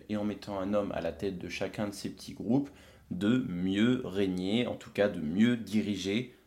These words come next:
son armée. Et comme on l'a déjà dit, euh, il est, euh, basé, enfin, il fonde son, son armée et l'orga-, cette organisation-là sur la méritocratie. C'est-à-dire que, euh,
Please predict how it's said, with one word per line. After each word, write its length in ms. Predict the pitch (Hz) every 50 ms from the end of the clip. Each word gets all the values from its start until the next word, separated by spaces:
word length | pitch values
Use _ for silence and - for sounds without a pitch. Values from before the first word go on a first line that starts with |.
| _ _
son 240 | - - - 113 110
armée. 260 | 101 87 85 73 - - - - - - - - - - - - _ -
Et 180 | 143 147 131
comme 160 | - - 175 175
on 60 | 165
l'a 100 | 139 110
déjà 280 | 92 92 95 95 110 107
dit, 320 | 123 160 185 214 240 - - - - _ - - 85
euh, 140 | 92 - - -
il 320 | - 139 160 180 170 156 156
est, 240 | 147 - - - -
euh, 120 | - 95 90 85
basé, 540 | 82 82 101 101 98 95 92 107 117 127 120 139
enfin, 180 | - - - - -
il 100 | 110 104
fonde 540 | - - - - 180 185 160 117 98 87 -
son, 280 | - - - - 107 101 92 90 85 82 82 80 78 78
son 260 | - - - 95 92
armée 460 | 90 90 90 92 101 113 127 147 151 - - - - - -
et 80 | - 117
l'orga-, 320 | 120 117 107 101 98 -
cette 240 | - - - 104 -
organisation-là 720 | 101 98 98 92 92 90 90 87 - - 98 104 113 139 147
sur 260 | 143 - - 139 135
la 140 | 135 135 143
méritocratie. 840 | - 123 113 123 120 120 110 - 117 110 113 95 95 - - - - - - - - - - - - - _ _ -
C'est-à-dire 480 | - - - - 92 95 110 123 120
que, 140 | - - 107
euh, 600 | 113 127 127 - - - 92 90 85 80 76 -